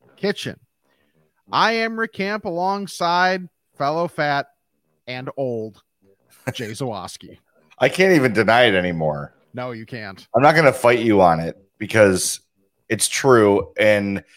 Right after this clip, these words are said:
Speaker 2: uh, this is like, I always judge my age by sports.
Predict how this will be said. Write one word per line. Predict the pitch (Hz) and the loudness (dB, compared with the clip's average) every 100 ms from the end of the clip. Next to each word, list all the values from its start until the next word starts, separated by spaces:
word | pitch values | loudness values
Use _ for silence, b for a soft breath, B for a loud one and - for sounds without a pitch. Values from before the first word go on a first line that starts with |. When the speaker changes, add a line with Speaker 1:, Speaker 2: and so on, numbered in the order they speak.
| b b b - | b b b -2
Speaker 2:
uh, | 98 98 95 95 92 92 - | 2 4 6 4 4 0 -4
this | - 190 | -6 -4
is | 262 190 | -4 0
like, | 180 131 110 - _ _ _ _ _ _ - | 2 2 -2 -14 _ _ _ _ _ _ -2
I | |
always | 143 247 196 | -2 -2 -6
judge | 117 147 127 | -2 -2 0
my | 131 | -4
age | 110 104 104 92 | -4 -6 -10 -4
by | 98 92 90 87 82 80 _ _ | 0 2 0 -2 -8 -12 _ _
sports. | - - 90 95 117 - - | -20 -18 -10 -10 -8 -12 -12